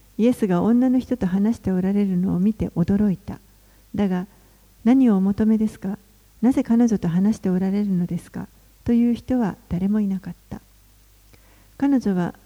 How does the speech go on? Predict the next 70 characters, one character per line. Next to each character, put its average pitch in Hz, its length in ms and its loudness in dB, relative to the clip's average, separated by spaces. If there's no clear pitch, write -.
自 202 180 0
分 269 200 4
の 277 100 2
水 254 260 0
瓶 254 340 2
を 220 100 0
置 214 120 2
い 220 40 -4
た 226 140 -4
ま 220 140 2
ま 214 120 2
町 185 320 -2
へ 226 80 0
行 170 100 -2
き、 - 280 -14
人 - 240 -2
々 196 200 -2
に 196 120 0
言 190 80 0
っ - 20 -14
た。 - 120 -12
「来 - 100 -16
て 220 300 -2
見 220 120 4
て 277 140 0
く - 100 -2
だ 175 100 -2
さ 170 180 -6
い。 - 80 -12
私 220 320 0
が 240 100 0
し 233 100 -6
た 240 120 -4
こ 226 120 -4
と 233 160 -2
を 175 200 -2
す - 180 -4
べ 285 120 2
て 220 120 -4
私 190 340 -2
に 202 80 2
話 202 300 0
し - 40 -20
た 220 100 -4
人 202 220 -6
が 180 80 -4
い 180 60 -2
ま 175 200 -2
す。 - 140 -20
も 247 120 4
し - 100 -14
か 226 100 -2
す - 140 -4
る 190 100 -2
と 170 320 -4
こ - 140 2
の 254 100 4
方 269 260 -4
が 214 140 -2
キ - 160 -6
リ 208 120 0
ス 208 40 -4
ト - 140 -6
な 240 100 0
の 226 120 0
で 180 100 -4
し - 160 -8
ょ 170 60 -6
う 175 40 -14
か？」 - 180 -16